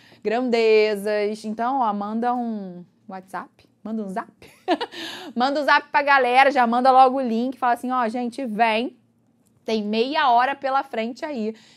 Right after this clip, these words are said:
de aula da Gabi, ao vivo, grátis, no YouTube, pra gente falar de escala. Bora? Podemos? Estamos todos aí juntos, conectados não só, é,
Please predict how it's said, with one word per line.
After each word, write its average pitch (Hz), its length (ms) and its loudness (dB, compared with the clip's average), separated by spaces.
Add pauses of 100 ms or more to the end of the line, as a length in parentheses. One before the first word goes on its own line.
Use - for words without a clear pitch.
(120)
de 214 160 -2
aula 226 260 4
da 233 240 6
Gabi, 247 640 0
ao 269 240 6
vivo, 226 720 -6
grátis, 226 840 4
no 226 400 -2
YouTube, 277 840 0 (280)
pra 269 160 -2
gente 226 280 -6
falar 226 260 -2
de 214 120 -8
escala. 156 580 -6 (140)
Bora? 214 720 2
Podemos? 226 580 -2
Estamos 226 380 -6
todos 233 320 -8
aí 233 240 -6
juntos, 302 760 -4 (220)
conectados 247 840 2
não 269 380 -2
só, 226 500 4 (760)
é, 175 600 0